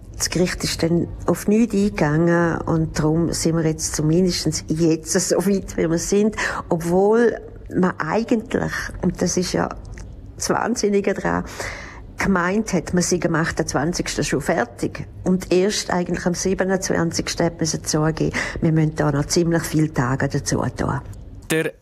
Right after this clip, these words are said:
Speaker 2: Raiffeisen-Chef, der ehemalige Bankchef,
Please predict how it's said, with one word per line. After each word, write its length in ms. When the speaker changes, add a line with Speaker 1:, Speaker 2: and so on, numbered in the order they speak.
Speaker 2:
Raiffeisen-Chef, 1200
der 120
ehemalige 540
Bankchef, 640